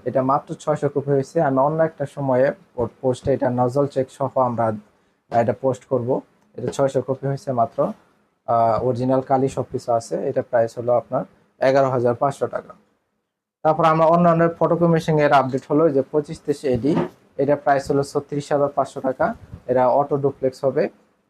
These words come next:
এটা। তারপরে একই মডেলে আরও আছে, এটাও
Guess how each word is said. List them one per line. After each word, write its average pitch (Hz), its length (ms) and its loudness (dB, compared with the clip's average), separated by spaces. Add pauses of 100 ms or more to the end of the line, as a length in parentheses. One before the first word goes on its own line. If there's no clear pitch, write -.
এটা। 113 480 2 (220)
তারপরে 139 300 2 (260)
একই 143 160 -2
মডেলে 135 320 4
আরও 123 200 4
আছে, 135 340 0 (240)
এটাও 127 480 2